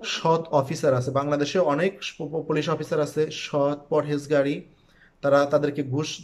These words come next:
দিয়ে তাদেরকে কাঁপানো যাবে না। এরকমভাবে প্রত্যেকটা জেলাতেই আছে, প্রত্যেকটা দেশে আছে। সেজন্য এই দুর্নীতিমূলক কাজ থেকে আপনারা বিরত থাকবেন। আহ, যাই হোক, এই মোটামুটি হলো, আহ, সে বিষয়ে আপডেট।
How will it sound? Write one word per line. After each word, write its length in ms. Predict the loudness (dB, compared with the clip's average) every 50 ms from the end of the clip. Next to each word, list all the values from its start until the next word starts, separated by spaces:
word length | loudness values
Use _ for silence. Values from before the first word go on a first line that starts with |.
| -2
দিয়ে 120 | 0 2 4
তাদেরকে 360 | 4 4 2 2 -2 -2 -2
কাঁপানো 360 | 0 0 0 0 0 -2 0
যাবে 200 | 0 0 0 0
না। 120 | -4 -6 -8 -14 _ _ _ _ _ _ _ -20 -20 -20 -20 _ _ -4
এরকমভাবে 480 | 0 2 2 2 2 0 -2 0 -2 -2
প্রত্যেকটা 440 | -2 -2 -4 -2 -2 -4 0 0 0
জেলাতেই 400 | 4 4 4 4 4 2 2 0
আছে, 180 | 0 0 -2
প্রত্যেকটা 440 | -8 -8 -10 -8 -6 -6 -4 -4 -4
দেশে 360 | -2 0 -2 -2 0 -2 -2
আছে। 300 | -2 -2 -4 -6 -6 -6 -8 -14 _ _ _ _ -20 -20 _
সেজন্য 500 | -6 -4 -2 -2 -2 -2 -2 -2 -2 -4 -10 -20 _ _ _ -2
এই 120 | 0 0 2
দুর্নীতিমূলক 840 | 2 2 2 4 4 2 2 2 2 2 4 4 4 4 2 2
কাজ 260 | 2 2 2 2 0
থেকে 200 | -4 -4 0 0
আপনারা 200 | 0 0 0 -2
বিরত 260 | -2 -2 -2 -2 -2
থাকবেন। 420 | 0 0 -2 -2 -2 -4 -4 -6 -6 -10 _ _ -20 _ -18 _ 2
আহ, 160 | 4 6 6
যাই 180 | 6 6 6 6
হোক, 260 | 6 6 4 2 2
এই 80 | 4
মোটামুটি 520 | 4 4 6 6 6 6 6 4 4 4 4
হলো, 320 | 6 6 6 6 6 6
আহ, 540 | 8 8 8 10 8 6 6 4 0 -4 -4
সে 200 | -2 0 -2 -2
বিষয়ে 340 | -2 0 0 2 4 4 4 2 0 -4 -6 -8 -14 -16 -16 -10 -2 -2
আপডেট। 380 | 0 0 2 2 2 2 0